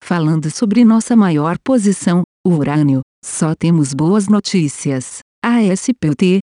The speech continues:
Sprott Physical Unit Trust, começou a usar o A T M at the Market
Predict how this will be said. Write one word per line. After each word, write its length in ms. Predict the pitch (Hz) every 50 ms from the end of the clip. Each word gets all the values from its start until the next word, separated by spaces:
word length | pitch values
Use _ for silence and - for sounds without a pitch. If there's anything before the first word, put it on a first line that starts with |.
| _
Sprott 480 | - - - - 240 240 240 - - -
Physical 640 | - - 240 214 - 247 226 - - 226 233 240
Unit 460 | 226 196 196 180 160 156 - - - 170
Trust, 480 | - - 226 220 214 - - - 190 180 - _ _
começou 560 | - - 262 240 226 180 - - - 240 240
a 40 | 247
usar 360 | 247 247 208 - 185 175 202
o 60 | 214 220
A 60 | 220
T 140 | - - 262
M 200 | 240 240 247 247
at 160 | 262 - -
the 180 | 143 135 156
Market 460 | 156 151 151 147 165 190 - - 254